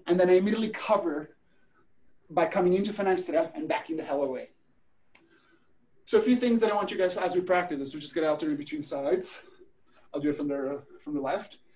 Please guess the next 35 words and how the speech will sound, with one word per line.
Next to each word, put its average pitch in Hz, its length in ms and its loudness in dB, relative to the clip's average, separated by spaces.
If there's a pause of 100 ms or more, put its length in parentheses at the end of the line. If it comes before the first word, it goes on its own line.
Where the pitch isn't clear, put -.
(240)
I'm 180 120 0
delivering 214 320 6
my 247 120 2
cut. 214 460 -6 (380)
I'm 185 100 0
imagining 233 500 2
that 202 120 4
I'm 185 100 -2
cutting 180 440 2
right 170 120 2
now. 151 320 0 (240)
The 156 80 -8
camera 175 400 4
is 165 200 -2
the 147 80 -4
face. - 560 -10 (680)
So - 100 -8
I'm 170 80 0
imagining 214 420 0
I'm 196 120 -4
cutting 185 420 0
the 165 100 -4
face. 160 520 -4 (260)
They 185 120 6
begin 208 540 4 (380)
a - 120 -6 (580)
direct 190 480 2 (220)
opposition 147 600 -8 (220)
defense, 147 460 -2
so 147 80 0
a 143 40 0
parry 160 360 -2
or 143 100 0
a 147 60 -6
collection. 135 560 -8